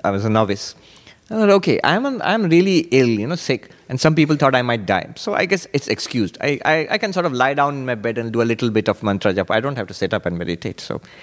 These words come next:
And to my everlasting, you know, big lesson, another Swami who was in his seventies or eighties, he had come for an operation. An operation was done. He was s-, sedated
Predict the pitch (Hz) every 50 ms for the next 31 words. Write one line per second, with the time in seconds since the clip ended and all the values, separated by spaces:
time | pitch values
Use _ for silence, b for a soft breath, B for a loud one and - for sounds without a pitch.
0 | B B B B B B B B B B B B B B B B B _ _ -
1 | 110 131 135 131 127 - - 151 156 156 151 151 147 135 131 139 139 135 127 117
2 | - - _ _ _ _ _ - 135 143 156 170 165 160 151 151 156 151 - -
3 | 160 147 143 131 123 120 127 - - 113 110 107 107 127 143 135 131 131 139 139
4 | - 147 123 104 - - b b b b b b b b b b b b _ _
5 | _ - 143 160 170 170 175 160 - - 151 143 143 143 135 127 113 110 143 135
6 | 131 131 120 - - 139 139 131 127 117 - - - 131 135 156 160 156 160 139
7 | 117 113 95 98 127 120 - - 104 82 - 131 127 - - 151 165 170 160 147
8 | 131 110 104 110 - 123 110 104 - - 92 90 b b b b b b b b
9 | - 104 120 135 151 170 190 185 - - 170 143 135 - - 127 127 143 160 165
10 | - 143 139 135 143 139 - - - - _ - - - - - - - - -
11 | 131 117 127 135 135 - 156 156 -